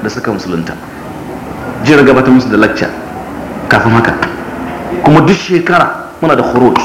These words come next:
zuwa yankin Ogoni. A yanzu haka muna da program a Akwa Ibom. Dole,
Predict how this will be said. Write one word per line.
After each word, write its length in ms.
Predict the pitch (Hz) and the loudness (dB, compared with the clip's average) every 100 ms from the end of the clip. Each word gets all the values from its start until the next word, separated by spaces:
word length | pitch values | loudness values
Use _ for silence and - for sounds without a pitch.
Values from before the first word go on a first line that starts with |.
| - - - - - - - - - - - - - | -4 -10 -14 -16 -16 -16 -14 -14 -14 -12 -12 -12 -2
zuwa 160 | 120 127 | 4 6
yankin 220 | 123 123 101 | 6 2 0
Ogoni. 280 | 101 104 80 - - - - - - - - - - - | 2 0 0 -8 -14 -16 -14 -14 -14 -14 -12 -10 -8 2
A 40 | 127 | 4
yanzu 160 | 127 135 | 6 4
haka 140 | 170 160 | 4 4
muna 120 | 147 | 4
da 80 | - | 4
program 420 | 143 135 135 135 - - | 4 4 4 2 -4 0
a 140 | - - | 2 4
Akwa 160 | - | 4
Ibom. 240 | 208 - - - - - - - - - 135 | 2 0 -4 -8 -10 -10 -10 -12 -10 -2 4
Dole, 320 | 170 226 202 | 8 8 8